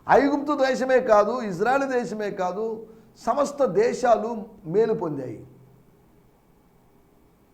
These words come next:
యోసేపా? యోసేపు ఎవరండి? జఫ్రత్ పనేహ ఎవరండి? ఎవరతను? ఒక రాజుని గురించినట్టు విషయాలు చరిత్రలో రాస్తారు.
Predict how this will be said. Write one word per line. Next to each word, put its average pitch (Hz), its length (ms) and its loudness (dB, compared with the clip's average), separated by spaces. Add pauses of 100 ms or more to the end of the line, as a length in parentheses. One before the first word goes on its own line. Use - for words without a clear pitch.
(1040)
యోసేపా? 143 460 -10 (800)
యోసేపు 175 320 -6
ఎవరండి? 123 380 -10 (1200)
జఫ్రత్ 226 460 -2
పనేహ 220 240 -2
ఎవరండి? 170 520 -2
ఎవరతను? 196 500 -6 (2250)
ఒక 202 180 2
రాజుని 262 840 2
గురించినట్టు 226 520 -6
విషయాలు 202 720 0
చరిత్రలో 202 400 -2
రాస్తారు. 139 580 -6